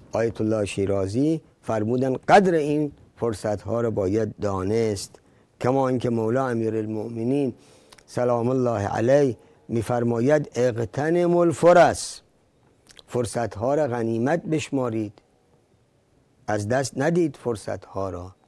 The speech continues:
چرا؟ «فانها تمر مر السحاب»، چون فرصت های استثنایی که برای شما به وجود میاد، اینها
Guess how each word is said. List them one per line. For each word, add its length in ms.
چرا؟ 500
«فانها 640
تمر 540
مر 340
السحاب»، 1080
چون 220
فرصت 540
های 640
استثنایی 1080
که 140
برای 460
شما 360
به 160
وجود 520
میاد، 540
اینها 640